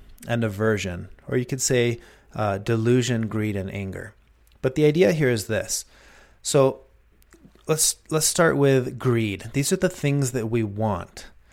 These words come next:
And then there is anger or aversion. These are the things that we don't want. So what I'm talking about here are the things that we want are the things that we think, "If I could just have this, whatever this is,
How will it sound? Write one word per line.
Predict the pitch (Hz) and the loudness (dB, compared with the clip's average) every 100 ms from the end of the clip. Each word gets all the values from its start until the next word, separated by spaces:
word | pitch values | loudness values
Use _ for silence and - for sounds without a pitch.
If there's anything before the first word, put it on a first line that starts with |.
| _ _ _ | _ _ _
And | 120 | -4
then | 127 131 147 139 | 2 4 2 -2
there | 123 123 123 | -2 4 4
is | 123 113 113 117 - | 4 0 0 -2 -4
anger | 151 160 143 120 | -2 0 2 2
or | 117 117 | 4 2
aversion. | 120 139 160 123 107 | 2 2 2 2 -2
These | 127 180 | -4 -2
are | |
the | 165 | -4
things | 151 120 120 110 | -2 -2 -4 -4
that | 110 | -6
we | 107 104 | -6 -8
don't | 101 113 117 95 | -4 0 0 -2
want. | 90 - - - - - - | -8 -12 -18 -20 -20 -20 -20
So | - 143 | -2 4
what | 143 | 6
I'm | 143 | 4
talking | 143 175 220 185 | 2 0 2 0
about | 127 110 | 2 0
here | - 120 110 110 | -2 -2 0 2
are | 110 113 | 2 0
the | 123 123 | 0 -4
things | - 170 196 | 0 0 2
that | 196 | 0
we | 147 139 | 0 0
want | 127 135 131 | 2 0 0
are | 120 | -2
the | 110 | -4
things | - 139 156 156 | -2 0 2 0
that | 143 | 0
we | 135 | 0
think, | 127 - 151 123 117 - - - - | -2 -2 0 0 -2 -8 -20 -20 -8
"If | 120 | -4
I | 117 | -4
could | - 107 | -4 -6
just | - 170 196 - | -4 0 0 -2
have | - - 151 143 139 117 113 | -8 -6 -2 -2 -2 -6 -2
this, | 123 110 101 107 - - - - - - | 2 2 0 -4 -6 -10 -18 -20 -20 -8
whatever | 110 104 113 | -4 -2 0
this | 110 107 120 - | -2 0 0 0
is, | 143 127 110 113 | 0 0 0 -4